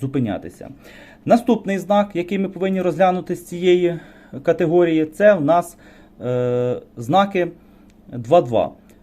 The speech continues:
Проїзд без зупинки заборонено. Стоп написано. Е, що у нас, яка інформація наведена по даному знаку? Забороняється проїзд без зупинки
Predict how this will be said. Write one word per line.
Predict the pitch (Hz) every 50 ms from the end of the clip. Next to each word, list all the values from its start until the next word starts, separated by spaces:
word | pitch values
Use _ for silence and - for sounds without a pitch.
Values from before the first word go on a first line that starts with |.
| _ _ _
Проїзд | - 190 202 175 143 170 220 254 - - - -
без | 127 113 104 151 165 143
зупинки | 127 135 139 139 - 208 220 214 - - 165
заборонено. | 131 156 170 151 165 156 131 110 95 87 69 - - - - - -
Стоп | - - - 180 139 - - 123
написано. | 117 110 - 104 95 - - - 87 - - - - _ - - - - _ _ - -
Е, | 117 117 117 117 117 117 117 120 117
що | - - - 269 277 262 -
у | - 151
нас, | 160 185 190 190 190 -
яка | 151 151 - 170
інформація | 160 156 151 - 156 160 190 190 190 190 165 151
наведена | 143 131 151 160 151 143 139 139
по | 139 - - 170 170
даному | 123 135 139 139 143 135 131 127
знаку? | 117 107 104 92 82 - - - 104
Забороняється | 107 147 165 170 202 214 220 220 214 190 160 143 135 - - 131
проїзд | 131 - 156 160 151 147 135 120 - -
без | 120 113 104 160 175 165
зупинки | 120 123 139 139 139 - 107 104 104 110 113 - - 190 233